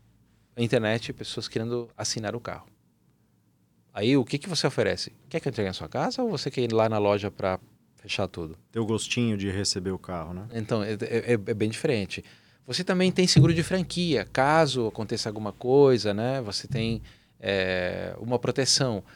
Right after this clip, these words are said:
Speaker 1: Também tem outros seguros, caso você tenha um problema com o emprego. E tem todas essas opções pra você personalizar. Lógico, tudo isso tem um custo adicional, mas o resto tá tudo incluso no pacote. Você não quer esses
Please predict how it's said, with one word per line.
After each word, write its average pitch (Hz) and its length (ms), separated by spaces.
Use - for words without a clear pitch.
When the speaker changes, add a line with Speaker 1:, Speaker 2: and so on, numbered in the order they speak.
Speaker 1:
Também 127 200
tem 156 140
outros 180 360
seguros, 147 480
caso 139 360
você 123 240
tenha 120 540
um 107 60
problema 107 640
com 101 100
o - 20
emprego. 117 580
E 95 120
tem 220 160
todas 311 300
essas 208 180
opções 151 420
pra - 140
você 180 220
personalizar. 170 760
Lógico, 120 480
tudo 113 220
isso - 120
tem 139 120
um 139 80
custo 127 240
adicional, 135 280
mas 98 220
o 104 80
resto 113 560
tá 110 100
tudo 90 180
incluso 113 380
no 135 80
pacote. 165 480
Você 117 340
não 113 140
quer 214 240
esses - 380